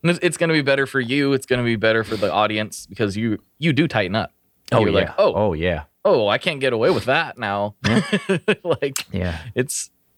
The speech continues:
Speaker 1: and, uh, and it, and it also will, it'll make you respond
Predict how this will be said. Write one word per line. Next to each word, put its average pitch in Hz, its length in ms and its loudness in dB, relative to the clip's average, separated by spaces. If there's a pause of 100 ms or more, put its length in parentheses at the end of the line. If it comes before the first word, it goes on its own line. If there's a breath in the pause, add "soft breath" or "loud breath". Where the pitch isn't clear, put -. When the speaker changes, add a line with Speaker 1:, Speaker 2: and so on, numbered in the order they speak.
(160)
Speaker 1:
and, 127 220 2
uh, 117 260 4 (120)
and 160 160 0
it, 170 140 -2
and 196 180 -2
it 175 100 2
also 135 360 2
will, 107 280 0 (1040)
it'll 135 180 4
make 135 280 -2
you 120 480 0
respond 107 760 -2